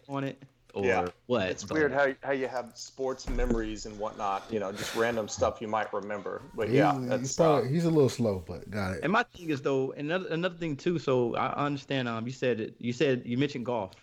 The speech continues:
Speaker 1: a couple times already.
Speaker 2: Yeah.
Speaker 1: So are you, I'm under the impression that you're pretty good in golf.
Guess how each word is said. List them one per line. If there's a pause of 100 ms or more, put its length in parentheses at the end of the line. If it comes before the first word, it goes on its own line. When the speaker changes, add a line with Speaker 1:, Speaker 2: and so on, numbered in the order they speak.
Speaker 1:
a
couple
times
already. (180)
Speaker 2:
Yeah. (200)
Speaker 1:
So
are
you, (260)
I'm
under
the
impression
that
you're
pretty
good
in
golf.